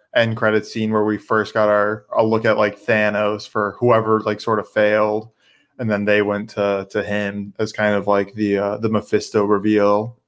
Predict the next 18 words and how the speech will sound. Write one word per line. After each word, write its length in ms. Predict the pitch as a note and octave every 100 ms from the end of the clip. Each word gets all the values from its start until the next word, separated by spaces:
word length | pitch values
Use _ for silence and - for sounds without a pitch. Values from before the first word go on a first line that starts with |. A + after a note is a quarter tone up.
| _ - - C#3
In, 340 | C3 C#3 - - - F#3 G3
I'm 300 | F#3 F3+ F3
make-, 200 | E3+ -
maybe 180 | D#3+ D3+
I'm 120 | C#3
making 280 | B2+ A#2+ A#2
too 180 | A2+ B2
many 160 | A2+ G#2+
predictions 640 | A2 G#2+ G#2+ G#2+ G2+ -
for, 260 | A2 G#2
<laughs> 60 | -
uh, 220 | B2+ G#2
post-credit 760 | G#2 B2 A2+ A2+ - A2+ G#2+ F#2+
scenes, 520 | - G#2+ G#2 G#2 G#2
but, 340 | G2+ G2+ G2+
you 60 | A2
know, 180 | G#2 G2+
that's, 360 | G#2 - -